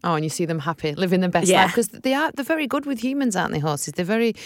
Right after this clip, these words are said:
Speaker 1: you know, there's, there's like a sixth sense they have with them. They can sense what we're feeling. Is that true?
Speaker 2: Yeah, I mean, I think horses are amazing and have seen so many different types of horses come into Blue Cross. And,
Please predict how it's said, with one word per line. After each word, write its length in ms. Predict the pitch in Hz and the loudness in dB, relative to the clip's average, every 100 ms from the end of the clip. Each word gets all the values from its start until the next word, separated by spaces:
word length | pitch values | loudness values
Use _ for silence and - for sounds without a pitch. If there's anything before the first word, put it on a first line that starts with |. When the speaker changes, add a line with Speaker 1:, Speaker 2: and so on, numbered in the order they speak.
| - - | -18 -8
Speaker 1:
you 120 | 233 226 | -2 0
know, 100 | 190 | 2
there's, 280 | 190 165 - | -2 -4 -6
there's 260 | - - | -6 -4
like 140 | 208 190 | -4 -4
a 40 | |
sixth 280 | - - - | -6 -4 -2
sense 240 | 214 220 | 0 0
they 100 | - | -2
have 200 | 170 180 | -4 -4
with 140 | 156 151 | -4 -4
them. 140 | 151 | -2
They 80 | 151 | -2
can 140 | 160 160 | -4 -4
sense 260 | 190 190 | -2 -2
what 100 | - | -2
we're 100 | - | -4
feeling. 360 | 165 220 202 165 | -4 -2 0 -2
Is 80 | 156 | -2
that 160 | 185 - | -4 -2
true? 360 | 226 185 151 | 0 0 0
Speaker 2:
Yeah, 460 | 196 240 233 190 165 | 2 4 4 4 4
I 60 | 208 | 4
mean, 200 | 220 220 | 6 4
I 140 | 226 | 2
think 200 | 220 196 | 2 0
horses 420 | 185 170 185 165 - | 0 -2 -2 -2 0
are 140 | 170 | 0
amazing 840 | 175 175 175 165 160 147 147 156 156 | 2 2 2 2 0 -2 -2 -4 -2
and 200 | 170 170 | 0 2
have 220 | 170 160 - | 2 -2 -4
seen 240 | 190 180 | 2 2
so 400 | - - 185 180 | 4 4 4 6
many 240 | 180 175 | 6 4
different 560 | 170 175 - 165 160 - | 4 0 2 2 2 -2
types 400 | - 180 - - | 0 2 2 -2
of 80 | 151 | 0
horses 340 | 175 156 160 | 0 0 -2
come 180 | - 160 | 0 2
into 200 | 160 - | 0 -2
Blue 160 | 160 156 | -4 -2
Cross. 400 | 175 156 151 151 | 0 -2 -2 0
And, 280 | 143 160 | 0 -2